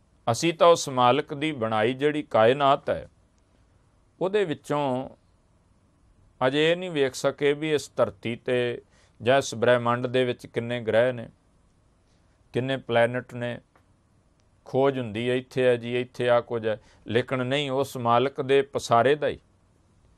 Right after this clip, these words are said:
ਪਾਰਾਵਾਰ ਨਹੀਂ ਹੈ। "ਆਖ ਥੱਕੇ ਕੀਮਤ ਨਹੀਂ", ਆਖ ਆਖ ਕੇ ਥੱਕ ਗਏ, ਬਹੁਤ ਲੋਕਾਂ ਨੇ ਆਖਿਆ, ਪਰ ਕਹਿੰਦੇ ਉਹਦੀ ਕੀਮਤ ਨਹੀਂ ਪਾਈ ਜਾ ਸਕਦੀ। ਫਿਰ ਇੱਕ ਨਾਲ ਬਚਨ ਕਹਿੰਦੇ ਆ,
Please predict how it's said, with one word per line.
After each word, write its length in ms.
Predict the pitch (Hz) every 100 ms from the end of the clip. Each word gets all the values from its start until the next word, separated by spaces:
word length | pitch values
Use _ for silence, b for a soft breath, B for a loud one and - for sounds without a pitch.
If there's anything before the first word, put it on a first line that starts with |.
| _ _ _
ਪਾਰਾਵਾਰ 480 | 110 110 113 107 95
ਨਹੀਂ 220 | 92 95
ਹੈ। 120 | - _ _ _ _ _ _ _ _ -
"ਆਖ 280 | 147 185 220
ਥੱਕੇ 340 | - 165 - 185
ਕੀਮਤ 460 | - 165 170 165
ਨਹੀਂ", 160 | 160 165 -
ਆਖ 380 | 170 190 185
ਆਖ 240 | 170 170 -
ਕੇ 140 | 175
ਥੱਕ 440 | 165 - 147 160 175
ਗਏ, 240 | 147 135
ਬਹੁਤ 480 | 117 165 185 175 160
ਲੋਕਾਂ 360 | 135 135 143
ਨੇ 120 | 139 135
ਆਖਿਆ, 420 | 127 - 117 98 b b b
ਪਰ 140 | 123 131
ਕਹਿੰਦੇ 320 | 151 160 175
ਉਹਦੀ 260 | 185 165
ਕੀਮਤ 520 | 156 - 147 156 160 147
ਨਹੀਂ 160 | 147
ਪਾਈ 260 | 143 113 107
ਜਾ 180 | 107 101
ਸਕਦੀ। 360 | - 107 123
ਫਿਰ 200 | 127 170
ਇੱਕ 160 | 190 175
ਨਾਲ 280 | 143 135 135
ਬਚਨ 320 | 120 - 131
ਕਹਿੰਦੇ 380 | - 113 104
ਆ, 60 | 73